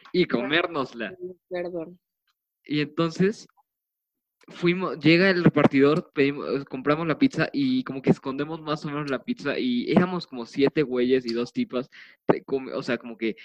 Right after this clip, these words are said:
Speaker 1: viendo quién iba a comer cuánto, y llega el profesor y agarra la pizza y le dice como, "¿Y qué? ¿Qué van a hacer con esto?". Eh, no, no, no, espérense. Dice como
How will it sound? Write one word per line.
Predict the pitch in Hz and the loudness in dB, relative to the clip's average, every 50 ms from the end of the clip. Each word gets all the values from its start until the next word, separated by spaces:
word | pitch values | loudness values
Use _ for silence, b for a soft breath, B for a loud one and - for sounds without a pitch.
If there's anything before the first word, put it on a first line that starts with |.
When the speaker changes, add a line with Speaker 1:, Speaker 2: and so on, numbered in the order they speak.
| B B B _ | B B B _
Speaker 1:
viendo | - 131 127 131 135 139 139 147 147 | -20 -10 -4 -2 0 0 0 -4 -6
quién | 147 143 135 131 | -6 -6 -6 -6
iba | 139 135 135 127 120 | -4 -2 -2 -2 -2
a | 117 | -2
comer | - - 120 120 123 127 | -6 -8 -8 -6 -6 -6
cuánto, | - - 117 117 117 139 | -4 -4 -6 -4 -2 0
y | 139 131 | 0 2
llega | 135 151 151 156 | 4 4 4 4
el | 156 | 4
profesor | 151 147 135 117 - - - 131 131 135 | 2 -2 -6 -6 -8 -10 -8 -4 0 2
y | 127 | 2
agarra | 113 110 117 123 120 123 131 | 2 2 2 2 2 2 2
la | 120 113 | 0 -4
pizza | - - 120 117 - - 127 127 123 - - | -4 -6 -6 -6 -4 -4 -2 -2 -4 -6 -6
y | - 92 101 101 98 | -8 -6 -6 -6 -8
le | 95 98 110 | -6 -4 -2
dice | 113 117 - 127 | -2 -2 -2 -6
como, | - - 117 113 107 104 b b b b b b | -8 -8 -8 -8 -8 -10 b b b b b b
"¿Y | - 151 | -10 -6
qué? | - - - 170 156 B B B _ - | 2 4 4 6 4 B B B _ 0
¿Qué | 175 | 2
van | 190 190 180 | 2 4 4
a | 165 | 2
hacer | 160 - 165 147 143 | 2 0 -2 -2 -2
con | - 151 143 143 | -4 -4 -2 -2
esto?". | 143 147 - - 127 117 - - | -4 -4 -4 -4 -4 -4 -4 -4
Eh, | 127 139 | -4 -2
no, | 143 139 135 | -2 -2 -2
no, | 139 139 | -2 -2
no, | 135 131 120 | -2 -2 -2
espérense. | 113 - - 135 123 113 104 104 - - b b b b b b b b _ _ - | -2 -4 -4 -6 -8 -10 -10 -10 -12 -14 b b b b b b b b _ _ -8
Dice | 147 156 - 180 - | 2 4 4 4 4
como | - 139 135 131 127 123 120 120 117 120 117 117 117 113 113 113 110 107 104 87 | 0 -6 -8 -6 -6 -6 -6 -6 -6 -6 -8 -8 -8 -8 -8 -8 -8 -8 -8 -10